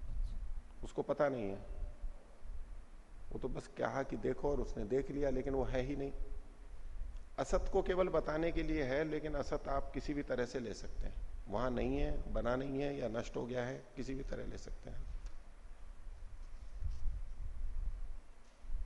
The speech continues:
ठीक है। तो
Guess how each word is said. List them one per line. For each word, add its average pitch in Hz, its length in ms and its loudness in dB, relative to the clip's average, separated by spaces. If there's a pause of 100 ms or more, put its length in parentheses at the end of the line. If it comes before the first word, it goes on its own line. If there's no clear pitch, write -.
(360)
ठीक - 220 -2
है। - 100 -2 (3000)
तो - 140 2